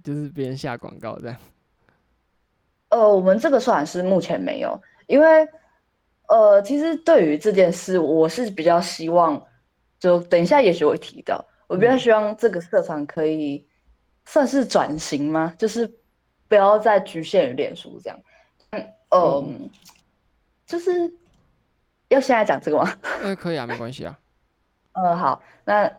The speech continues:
Speaker 2: 呃，因为脸书社团它还是有一定的限制，就是你的功能键什么的啊，就是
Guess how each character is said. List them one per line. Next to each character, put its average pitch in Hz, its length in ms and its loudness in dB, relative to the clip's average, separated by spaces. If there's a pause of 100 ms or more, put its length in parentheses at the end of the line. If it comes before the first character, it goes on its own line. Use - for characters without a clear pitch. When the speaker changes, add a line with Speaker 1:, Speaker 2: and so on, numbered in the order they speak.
(100)
Speaker 2:
呃， 160 360 4 (1040)
因 269 140 2
为 262 260 6
脸 151 220 2
书 160 260 -4
社 165 240 4
团 147 200 0
它 180 160 -2
还 156 160 0
是 165 180 -6
有 156 160 4
一 147 60 -4
定 165 100 -2
的 156 140 0
限 151 360 0
制， - 260 -12 (240)
就 170 120 0
是 175 120 0
你 165 80 -2
的 143 120 -2
功 180 260 0
能 147 200 0
键 175 240 2
什 - 160 -10
么 - 80 -10
的 98 100 -4
啊， 87 200 -2
就 165 160 -4
是 151 360 -8